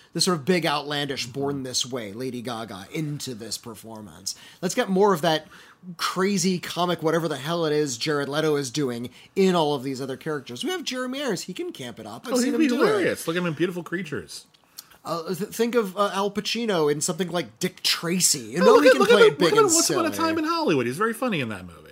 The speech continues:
Speaker 2: You
Speaker 1: Yeah,
Speaker 2: know, he's
Speaker 1: it's
Speaker 2: a weirdo. I mean, you can't really talk about the film, but, like,
Speaker 1: Yeah, I, what,
Speaker 2: yeah.
Speaker 1: no comment.
Speaker 2: Yeah, but, like, but his character was arch and funny, and yeah,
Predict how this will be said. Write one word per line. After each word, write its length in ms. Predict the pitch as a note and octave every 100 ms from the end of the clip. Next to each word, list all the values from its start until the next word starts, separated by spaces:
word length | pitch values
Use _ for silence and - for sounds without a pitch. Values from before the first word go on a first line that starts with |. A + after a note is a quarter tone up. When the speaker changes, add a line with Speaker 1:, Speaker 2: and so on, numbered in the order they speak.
| -
Speaker 2:
You 100 | B3
Speaker 1:
Yeah, 60 | B3
Speaker 2:
know, 100 | G#3
he's 120 | G#3 A3
Speaker 1:
it's 60 |
Speaker 2:
a 40 | G3+
weirdo. 800 | C#3+ C3 C3+ G#2 A#2+ C#3 B2 D#3+
I 60 |
mean, 180 | C#3 A#2+
you 40 | A2+
can't 160 | B2+
really 120 | G#2+ G2
talk 80 | G#2
about 140 | F#2
the 60 | G#2
film, 220 | G3+ D#3
but, 100 | B2+
like, 200 | C3+ A2
Speaker 1:
Yeah, 60 | G2+
I, 120 | A#2 G#2+ A2 C3+
what, 180 | D3+ G2+
Speaker 2:
yeah. 40 | A#2+ A#2+ - - - _ _ D3+ D3+ _ -
Speaker 1:
no 100 | D#3+
comment. 340 | C#3 G#2 E3 - - G#3+
Speaker 2:
Yeah, 200 | A3 B2
but, 140 | D3+
like, 220 | D#3 D3+
but 200 | G3+ E3 G3
his 200 | F#3+ -
character 520 | C3+ B2+ C3 D3+ D#3
was 300 | F3+ F#3+ E3+
arch 340 | G#2 G#2+ C3
and 160 | E3+ D3+
funny, 360 | - F#2+ D3
and 420 | F#3 G3 G3+ G3+ G#3+
yeah, 200 | C4+